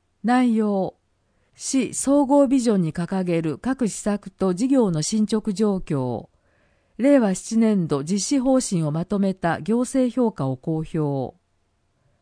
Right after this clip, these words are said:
場所、小井学母図書館、市ホームページ。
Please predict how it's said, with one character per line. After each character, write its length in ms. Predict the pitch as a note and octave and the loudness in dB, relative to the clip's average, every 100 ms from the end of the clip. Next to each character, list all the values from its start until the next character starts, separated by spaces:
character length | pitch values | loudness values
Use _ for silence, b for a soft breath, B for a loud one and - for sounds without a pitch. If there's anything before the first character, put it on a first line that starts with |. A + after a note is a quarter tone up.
| _ _ _ _ | _ _ _ _
場 160 | E3 G3+ | -6 -4
所、 320 | - G#3+ F#3+ - _ _ _ _ _ - | -2 -2 -2 -6 _ _ _ _ _ 0
小 140 | B3+ | 2
井 60 | C4 | 4
学 220 | C4+ B3 | 2 2
母 120 | B3 | 0
図 120 | B3 A#3+ | 2 0
書 180 | A#3+ | -2
館、 380 | - D3 C3+ A#2 - _ _ _ _ _ | -2 -4 -4 -6 -14 _ _ _ _ _
市 440 | - B3 A3+ - | -8 -4 -4 -6
ホ 200 | _ B3 | _ 0
ー 20 | A#3+ | 2
ム 140 | A#3 | 2
ペ 220 | A#3+ G#3 | 2 2
ー 60 | D#3 | 0
ジ。 280 | C#3 A2+ | -4 -8